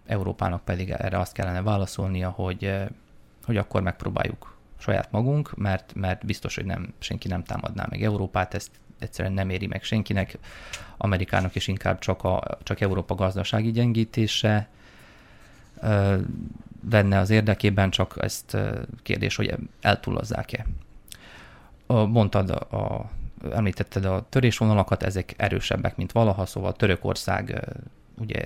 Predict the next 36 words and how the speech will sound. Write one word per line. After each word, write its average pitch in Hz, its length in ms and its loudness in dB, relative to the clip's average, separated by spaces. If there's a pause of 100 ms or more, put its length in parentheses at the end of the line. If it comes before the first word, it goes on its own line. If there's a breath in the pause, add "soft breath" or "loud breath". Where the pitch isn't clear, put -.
(140)
a, - 240 -6 (800)
azt 107 200 0
mondta, 98 220 0
hogy 101 200 4
magára 104 320 4
maradt 104 240 4
a - 60 -2
terrorizmus 107 480 2
elleni 101 160 2
harcban, 113 360 4
ez 98 260 2
lefordítva 101 520 -2
magyarra 98 380 0
annyit 98 240 -2
jelent, 104 260 2
hogy, 98 260 -2
ö, 98 140 0 (880 loud breath)
magukra 110 440 4
maradtak, 120 500 6
a 107 340 4 (100)
saját 107 420 4
maguk 110 300 4
által 98 280 4
terrorizmusnak 95 800 0
nevezett, 92 580 -2
ö, - 160 -6 (480)
harc - 300 -2
ellen, 117 260 6
ez 98 220 -2 (460)
többiek 98 320 0
számára 95 400 -2
ez 95 80 -2
nem 95 180 -2
terrorizmus 101 520 -2
elleni 101 300 0
harc. - 400 2